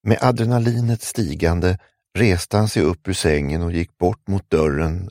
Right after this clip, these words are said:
endast iklädd t-shirt och kalsonger, tryckte ner handtaget och öppnade.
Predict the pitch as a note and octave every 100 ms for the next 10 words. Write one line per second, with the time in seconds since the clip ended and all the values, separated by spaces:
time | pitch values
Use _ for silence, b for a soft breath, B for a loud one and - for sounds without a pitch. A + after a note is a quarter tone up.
0 | - A2 D2 D#2 - F2 - - C#2 C#2
1 | - F2 E2 - E2+ D2 D2+ - D#2 -
2 | D2+ D2+ C2 - - B B B B _
3 | _ - D2+ D#2 D#2+ F#2 G2+ D#2+ B1+ -
4 | C2+ C2+ - _ _ _ - A2 G#2 -
5 | C#2 G#1+ A#1+